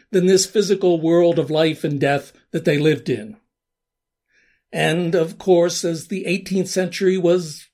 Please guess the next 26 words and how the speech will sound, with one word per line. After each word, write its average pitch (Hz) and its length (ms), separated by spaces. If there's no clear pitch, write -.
mm, 170 440
progressing, 196 880
these 202 260
innate 214 360
beliefs 180 640
were 180 100
starting 170 420
to 147 80
change. 123 640
Which - 260
means 190 420
that 180 260
now 214 340
we're 196 140
going 202 300
to 147 100
have 165 240
to 175 60
talk 156 320
about 151 420
God. 120 500
Although, 160 680
as 160 200
I 143 100
keep 214 260
saying, 139 600